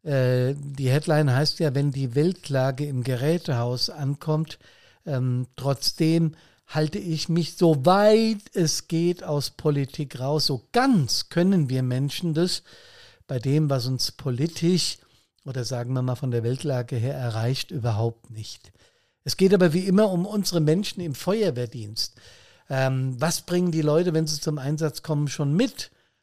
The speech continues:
Also bevor der Piepser überhaupt geht. Was ist alles drin im Kopf? Dünnere Nerven, mehr Grundanspannung und, und, und. Wir reden hier bei uns oft über Einsätze, Technik, Ausbildung, Verfügbarkeit. Und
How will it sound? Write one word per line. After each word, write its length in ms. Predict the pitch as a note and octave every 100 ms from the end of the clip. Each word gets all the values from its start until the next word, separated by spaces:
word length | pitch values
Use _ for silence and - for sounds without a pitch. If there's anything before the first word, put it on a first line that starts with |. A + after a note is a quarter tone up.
| _
Also 220 | C#3+ B2+
bevor 280 | B2+ - F#3+
der 120 | G3
Piepser 440 | - F3 C#3+ F3+
überhaupt 420 | D#3 C3 B2 B2 -
geht. 280 | B2 A2+ - _ _ _ _ _ _ _ -
Was 180 | C3+ C3
ist 40 |
alles 240 | E3 E3+
drin 200 | - A3
im 180 | A#3 G3
Kopf? 360 | - A2+ - - _ - - -
Dünnere 300 | D3+ D#3+ D#3+
Nerven, 640 | E3 F#3 G3 D#3+ B2+ A#2
mehr 200 | D3 D#3
Grundanspannung 760 | D#3 E3 F#3+ E3+ D3+ - C#3 C#3+
und, 280 | D3+ C#3 D3
und, 260 | C#3 C3
und. 300 | C#3 A#2 G#2 _ _ _ _ _ _
Wir 120 | C#3+ D3+
reden 160 | G3
hier 120 | G3
bei 100 | F#3
uns 260 | F#3 G#3 G3
oft 320 | - G#3 -
über 260 | G3 D#3+ E3
Einsätze, 540 | E3 G3+ F#3 F3+ F3
Technik, 480 | - F3 - F#3+ F3
Ausbildung, 580 | D#3 E3 D#3+ - E3 D#3+
Verfügbarkeit. 1160 | - C#3+ - G3 - F3+ D#3+ D#3 D3 D3 - - _ _ _ - _ _ _ -
Und 760 | B3+ C#4 D#4+ F#4 - - -